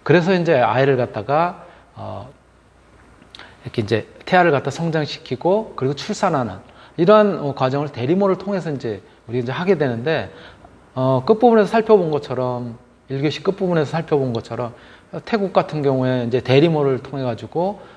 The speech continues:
출산을 했음에도 불구하고 또 어떤 그로 인한 이제 다양한, 어, 문제들이 이제 발생한 사례들이 있었고요. 또, 어, 우리 그 우리나라에 이제, 어,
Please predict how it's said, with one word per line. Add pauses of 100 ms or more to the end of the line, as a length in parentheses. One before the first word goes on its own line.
출산을
했음에도
불구하고 (480)
또 (300)
어떤
그로
인한 (140)
이제
다양한,
어,
문제들이
이제
발생한 (160)
사례들이
있었고요. (460)
또, (460)
어,
우리 (640)
그 (460)
우리나라에
이제, (300)
어,